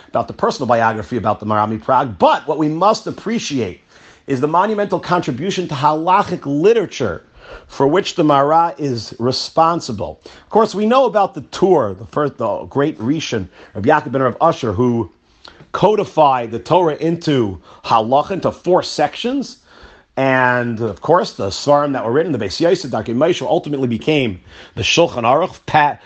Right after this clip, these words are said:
following the same pattern. But before the Beis Yosef, before the Darkei Moshe, the Ramah, who was the halachic authority for Ashkenazic Jewry,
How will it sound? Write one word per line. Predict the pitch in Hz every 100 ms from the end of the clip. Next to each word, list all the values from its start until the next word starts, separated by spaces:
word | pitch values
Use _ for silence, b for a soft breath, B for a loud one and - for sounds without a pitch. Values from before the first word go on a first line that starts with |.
| B
following | - 143 147 131
the |
same | 117 135 123
pattern. | 117 131 127 160 196
But | 165
before | - 165 - 247 320 339
the | 220
Beis | 160 135
Yosef, | 143 123 113 -
before | - 185 _ 330 359 339
the | 220
Darkei | 170 151
Moshe, | 147 139 127 123
the | 123
Ramah, | 127 143 233 202 110 - B B B -
who | 185
was | 196 226
the | 175
halachic | 180 180 190 139
authority | 160 - 175 180 151
for | 127
Ashkenazic | 160 147 156 160 131 104
Jewry, | - 202 143 147